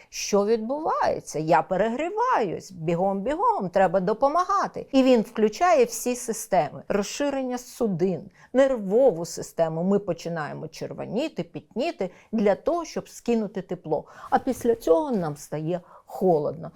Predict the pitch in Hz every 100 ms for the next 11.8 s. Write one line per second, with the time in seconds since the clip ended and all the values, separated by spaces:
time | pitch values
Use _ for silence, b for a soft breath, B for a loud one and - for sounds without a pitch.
0 | B - 214 - 196 170 170 156 160 -
1 | 170 139 147 _ B B 294 - 339 320
2 | 285 294 294 233 277 277 285 277 269 262
3 | 220 202 240 240 _ - 240 240 226 233
4 | 233 - 226 220 233 294 320 262 262 262
5 | 247 247 254 - 226 262 247 151 - -
6 | 190 170 160 240 302 - 240 220 233 226
7 | 220 196 202 208 185 175 214 220 202 190
8 | 196 190 196 180 190 214 190 143 - -
9 | 147 - - - 226 269 254 254 233 247
10 | 269 254 240 240 254 277 233 170 170 175
11 | 170 170 - 175 156 - 139 151